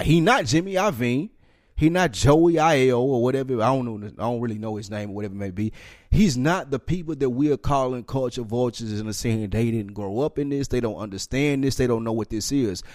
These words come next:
Jay-Z elaborated to this on his interview with B Dot and the Rap, uh, Radar podcast. There are too many people that are taken away from our culture that don't know what it's about. Dame making up with Jay would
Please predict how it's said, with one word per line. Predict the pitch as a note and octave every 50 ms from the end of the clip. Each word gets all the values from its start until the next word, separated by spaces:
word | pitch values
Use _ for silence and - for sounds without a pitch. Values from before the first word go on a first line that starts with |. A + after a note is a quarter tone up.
| - - _ _ -
Jay-Z | A#2+ G#2 G2+ C#3+ D#3+ F3+ F#3 D#3+ A2+ C#3+ G#3+ B3 A#3
elaborated | G3+ D#3+ D#3 E3+ F3+ F#3 F3 F3+ E3 D#3+ D#3 D#3 D#3+ D#3 C#3+
to | - - D3
this | D3 C#3 C#3 -
on | D3 C3+ C3
his | C3+ C3+ A2+
interview | - - C#3 D3+ D#3 D#3 C3+ A#2 A#2+ C3 C3+ C3+ C3 - - - - _ _ -
with | A2 A2 F#2
B | G2+ C3+ E3+ E3+ D3+
Dot | C3+ D3 C#3+ C#3 C#3 C#3 - _ _ _ _ -
and | A#2 A#2+ A#2 A2
the | G#2
Rap, | G2+ A2+ A#2+ C3 C3 B2 - - -
uh, | G#2+ A2+ A2 G#2+ G2 G2+ G2 F2+ D2+
Radar | F#2+ A#2 B2 B2 A#2 A2+ A2+ A2+ G#2+
podcast. | - - - E3+ E3+ D#3+ C3 A2+ - - A#2 F#2+ E2 C2 - - - - - _ - - -
There | A2
are | -
too | - C#3+ C#3+
many | D3 D3 D3 C#3+
people | C3+ - C#3 C3 A2+ A2+ A2+
that | A2+ G2
are | G2
taken | F#2 - - B2 B2 - A#2
away | A2+ G2+ A2 A2 A2
from | - - A2+ A2
our | G2+ G2+
culture | - - C3+ B2+ A#2+ - A2+
that | G2+ G#2 F#2+ F#2+
don't | A2 A2 G#2+ G2+ G#2+
know | G2+ G2
what | G2+ G#2 G2+
it's | G2+ G2+ -
about. | G2+ E2+ F2 F2+ A#2+ A#2+ F#2 E2 - _ - - - _ _ _ _ -
Dame | G#2 B2 C#3 D#3+ F3+ F#3+ G3 G3 E3 A#2+ G#2+
making | C3 D3+ E3 - - D#3+ D#3 D#3
up | D#3 D3 A#2
with | G#2 A2+ A2+ F#2+ F#2
Jay | G#2 - C3+ D3+ E3 E3 D3
would | B2 A#2 A2